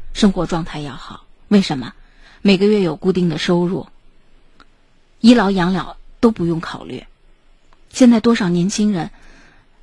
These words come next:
工作的压力、生活的压力、人到中年就业的压力等等等等。所以既然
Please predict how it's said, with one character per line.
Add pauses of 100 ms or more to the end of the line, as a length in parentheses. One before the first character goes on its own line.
(120)
工
作
的
压
力、
生
活
的
压
力、 (480)
人
到
中
年
就
业
的
压
力
等
等
等
等。 (1600)
所
以
既
然